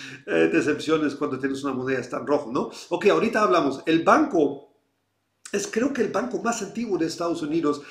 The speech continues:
va a ser el proveedor de servicio para el E T F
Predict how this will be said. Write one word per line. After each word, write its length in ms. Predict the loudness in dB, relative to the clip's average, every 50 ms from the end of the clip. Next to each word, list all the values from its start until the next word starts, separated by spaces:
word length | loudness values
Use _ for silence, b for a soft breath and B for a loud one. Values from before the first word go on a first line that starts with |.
| B B B B 0
va 100 | 2 2
a 60 | 2
ser 260 | 2 0 -2 -2 0 0
el 140 | -2 -2 -2
proveedor 520 | 0 0 0 2 2 4 4 4 4 2
de 100 | 0 -2
servicio 640 | -2 -2 -4 -4 -4 -4 -6 -4 -2 -4 -4 -2 -2
para 220 | -2 0 0 0
el 220 | 0 -2 -2 -2 -2 -2
E 80 | -4 -4
T 280 | -2 -2 0 0 0
F 340 | 0 -2 -2 -4 -4 -4 -4